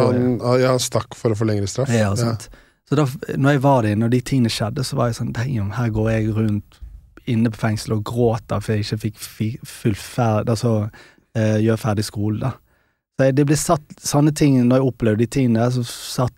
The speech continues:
Speaker 1: det liksom mitt liv i perspektiv og var sånn, «Ok, jeg har egentlig alt for godt.»
Speaker 2: Mm.
Speaker 1: Sant? Jeg skal ut her om, eh, seks måneder. Jeg har et hjem, jeg kan, eh, jobbe, jeg har gode erfaring, jobberfaring,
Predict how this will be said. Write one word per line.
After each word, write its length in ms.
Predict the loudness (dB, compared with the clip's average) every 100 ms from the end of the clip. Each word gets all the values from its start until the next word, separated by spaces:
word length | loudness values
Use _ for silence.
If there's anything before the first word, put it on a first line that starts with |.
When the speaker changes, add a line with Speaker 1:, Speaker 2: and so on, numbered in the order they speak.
| -6
Speaker 1:
det 140 | -4
liksom 200 | -2 0
mitt 240 | -2 -4 -4
liv 200 | -2 -2
i 40 |
perspektiv 720 | -4 -6 -6 -8 -4 -4 -2
og 80 | -2
var 100 | -4
sånn, 180 | -4 -6
«Ok, 160 | -4 -4
jeg 500 | -4 -6 _ -6 -2
har 180 | 0 -2 -2
egentlig 540 | -2 0 0 -2 -6 -2
alt 160 | -4
for 160 | -4 -8
godt.» 420 | -8 -8 -12 -18 -8 -2
Speaker 2:
Mm. 280 | 0 0 -2
Speaker 1:
Sant? 320 | -4 -6 -20 _ _ -2
Jeg 280 | 2 2 0
skal 160 | 0
ut 200 | 0 0
her 320 | -2 -2 -2 -2
om, 300 | -4 -2 -2
eh, 140 | -2
seks 300 | -4 -6 -6
måneder. 360 | -4 -2 -4 -6 -10 -20 -8
Jeg 120 | -4 0
har 160 | 0
et 140 | 0 0
hjem, 440 | 0 0 -2 -4 -2
jeg 320 | -2 -2 -4
kan, 380 | -4 -4 -2 -2
eh, 240 | -2 -4 -6 _ -6
jobbe, 380 | -2 -2 -2 0
jeg 120 | 0
har 260 | 0 -2 -6 -8 -8 -8 -8
gode 280 | -4 -2 -2
erfaring, 420 | -2 -2 -2 0
jobberfaring, 640 | -2 -2 -2 -2 0 -2